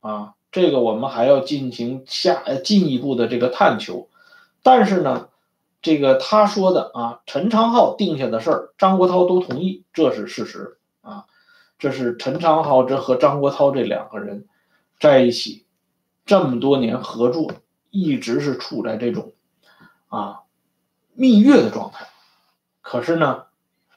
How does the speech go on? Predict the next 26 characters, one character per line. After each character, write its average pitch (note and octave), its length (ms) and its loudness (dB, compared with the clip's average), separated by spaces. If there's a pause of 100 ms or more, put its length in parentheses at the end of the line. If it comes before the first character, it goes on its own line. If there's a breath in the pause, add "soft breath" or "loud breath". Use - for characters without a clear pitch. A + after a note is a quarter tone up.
(120)
这 D#3+ 160 -2
个 C#3 120 -2
蜜 F3 240 0
月 D3+ 240 0
呢， G#2 220 -8 (600)
当 C#3+ 240 2
红 F#3+ 320 0
一 G3+ 140 4
方 E3 180 2
面 C#3 160 -6
军 C3+ 180 -6
和 B2 120 -4
红 C3 300 -4
四 G#3 260 0
方 A2 160 -2
面 G#2 180 -6
军 - 240 -12 (380 soft breath)
在 D3 160 6
茂 E3 240 6
功 F3 200 0
会 D#3 180 4
师 F#3 260 -2
以 - 100 -6
后 F3+ 260 -2
呢， G#2+ 160 -12 (560)
啊， G#2+ 320 -12